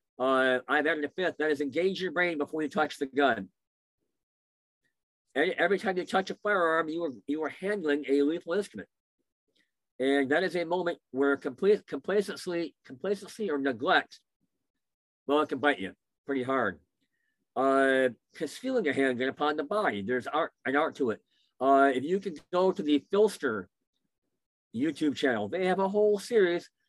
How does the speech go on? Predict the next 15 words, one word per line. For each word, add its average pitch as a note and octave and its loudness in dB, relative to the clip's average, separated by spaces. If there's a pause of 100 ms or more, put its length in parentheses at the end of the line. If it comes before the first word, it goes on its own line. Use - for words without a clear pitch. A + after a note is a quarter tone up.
(160)
on D#3 0
what D#3+ 2
concealment E3+ -2
looks F#3 -4
like. G2 -2 (960)
And C#3 4
we G3+ 4
are, F3 6 (140)
we D3+ -2
are D3+ 0
blessed F#3+ 0 (160)
right F3+ 2
now E3+ 0 (1600)
with D3 4
a D3+ 6